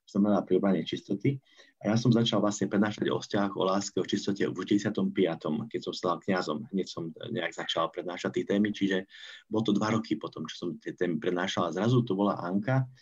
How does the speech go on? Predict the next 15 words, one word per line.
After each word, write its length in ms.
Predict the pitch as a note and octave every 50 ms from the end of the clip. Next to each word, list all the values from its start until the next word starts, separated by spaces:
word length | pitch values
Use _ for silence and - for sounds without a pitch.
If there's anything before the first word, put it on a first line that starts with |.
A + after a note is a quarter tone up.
| - - - _ -
Ma 160 | F#3+ G3 -
to 80 | - A2
dosť 240 | C3 C3 B2+ - -
oslovilo, 640 | G#2 - - A#2 A#2 G2 G2+ A2+ C#3+ E3 E3 - _ -
je-, 240 | G2+ G2+ G2 F#2+ -
jej 160 | G2+ G2 F#2+ F#2+ -
príbeh, 400 | F#2 F#2 F#2 F2 F2+ F2 - -
že, 320 | - F2+ F2 F2 F2 -
že 160 | - F2 F2+
tu 160 | - G2 F#2+
máme 320 | F#2 F#2 F2+ F2+ F2 E2 D#2+
svedectvo 560 | - - F#2+ G2 G2+ G2 - - A2 G#2 G2+
krásne 560 | - F2 E2+ F2 F2+ - - A#2 C3+ C3+ C3 - - - - - - - _ _ -
a, 80 | F#2 F#2 F2
a 120 | - -